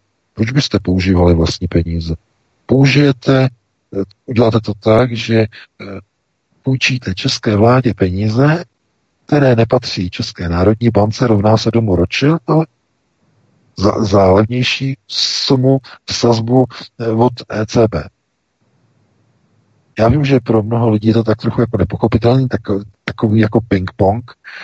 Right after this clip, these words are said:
eh, investiční, ale tak to zkrátka funguje. Jo? A, eh, říká se tomu bankovnictví.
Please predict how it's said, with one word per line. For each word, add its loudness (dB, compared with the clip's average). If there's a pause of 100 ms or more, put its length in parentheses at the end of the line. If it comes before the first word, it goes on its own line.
(380)
eh, -4
investiční, 0
ale 2 (600)
tak -2
to 0
zkrátka -2
funguje. 0 (640)
Jo? -2 (600)
A, -2
eh, -8 (640)
říká -2
se -2
tomu 0
bankovnictví. -4